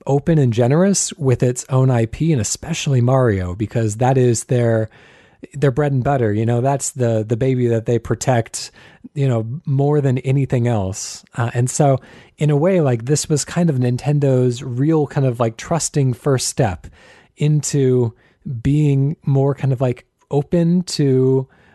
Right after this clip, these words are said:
uh, open to criticism, open to suggestion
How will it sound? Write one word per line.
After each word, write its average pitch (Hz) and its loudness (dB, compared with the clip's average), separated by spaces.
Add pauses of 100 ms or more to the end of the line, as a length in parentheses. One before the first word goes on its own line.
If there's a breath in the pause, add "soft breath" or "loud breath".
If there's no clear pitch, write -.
(380 soft breath)
uh, 147 -4
open 180 0
to 175 2
criticism, 185 0
open 165 2
to 160 2
suggestion 160 0